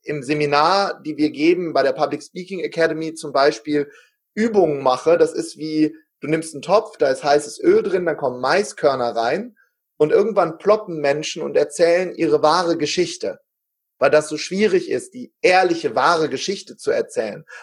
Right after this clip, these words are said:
Warum tue ich das, was ich tue? Nicht die Geschichte, die in irgendeinem Prospekt steht, sondern die Geschichte, warum du hier gerade stehst. Das ist nie die Geschichte, warum Menschen gekommen sind. Al-, also zu neunundneunzig Prozent nicht.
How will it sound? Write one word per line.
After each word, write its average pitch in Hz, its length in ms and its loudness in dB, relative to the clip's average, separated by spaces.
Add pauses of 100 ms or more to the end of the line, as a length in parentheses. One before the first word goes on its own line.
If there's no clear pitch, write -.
Warum 147 380 2
tue 170 220 0
ich 156 140 -4
das, 120 260 0
was 117 200 -2
ich 104 120 -12
tue? - 320 -6 (340)
Nicht 208 300 0
die 202 100 -4
Geschichte, 165 500 0
die 147 160 -2
in 139 100 -2
irgendeinem 147 340 2
Prospekt 175 520 -4
steht, - 400 -8 (360)
sondern 135 300 0
die 127 80 -6
Geschichte, 139 720 0 (160)
warum 156 580 2
du 139 140 -6
hier 127 220 -2
gerade 113 340 0
stehst. - 500 -2
Das 165 140 -2
ist 131 120 -14
nie 240 280 -4
die 175 120 -4
Geschichte, 123 600 -4 (240)
warum 147 240 2
Menschen 156 320 -2
gekommen 131 400 0
sind. 104 160 -8
Al-, 165 300 2
also 139 380 2 (180)
zu 156 140 -2
neunundneunzig 202 720 2
Prozent 170 440 0
nicht. 147 460 -4